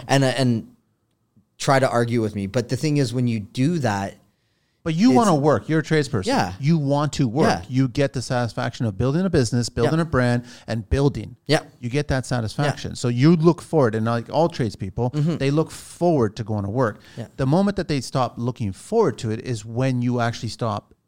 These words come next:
Speaker 2: their growth.
Speaker 1: Yes. But some, some people aren't cut out for entrepreneurship.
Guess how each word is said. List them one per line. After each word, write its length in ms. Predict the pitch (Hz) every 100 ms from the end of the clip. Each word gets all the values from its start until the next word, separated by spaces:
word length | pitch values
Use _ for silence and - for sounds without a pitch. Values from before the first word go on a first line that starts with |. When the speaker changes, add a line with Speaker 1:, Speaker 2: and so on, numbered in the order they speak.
| -
Speaker 2:
their 260 | 107 123 107
growth. 560 | 123 117 98 - - -
Speaker 1:
Yes. 380 | 139 127 - - _ _ _ _ _ _ _ _ _ _ _
But 160 | 151 143
some, 440 | - 156 165 -
some 260 | 120 - 143
people 280 | 160 156 156
aren't 200 | 131 135
cut 160 | 131 120
out 160 | 123
for 140 | - 117
entrepreneurship. 640 | 110 - 117 110 98 -